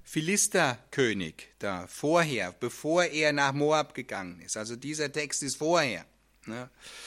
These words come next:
Ja. Und Vers vierzehn, „Und er stellte sich wahnsinnig vor diesem Achis“, ja, vor ihren Augen, „und gebärdete sich wie ein verrückt, wie verrückt unter ihren Händen und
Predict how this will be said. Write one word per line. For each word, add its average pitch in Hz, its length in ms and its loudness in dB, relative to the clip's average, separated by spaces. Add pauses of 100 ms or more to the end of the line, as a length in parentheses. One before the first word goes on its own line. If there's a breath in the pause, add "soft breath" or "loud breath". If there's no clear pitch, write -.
(1200 loud breath)
Ja. 123 280 -4 (1400 soft breath)
Und 196 300 6
Vers 143 280 4
vierzehn, 180 440 4
„Und 170 240 -2
er 143 180 0
stellte 196 560 2
sich 180 300 0
wahnsinnig 156 760 6
vor 135 200 0
diesem 135 260 0
Achis“, - 720 0 (800)
ja, 135 160 0
vor 160 360 4
ihren 143 580 0 (160 soft breath)
Augen, 165 480 6
„und 135 160 2
gebärdete 175 600 2
sich 170 360 0
wie 175 120 2
ein 170 160 6
verrückt, 170 460 4 (120)
wie 156 260 -4
verrückt 180 580 2
unter 196 480 4
ihren 175 320 4
Händen 160 580 2
und 135 300 2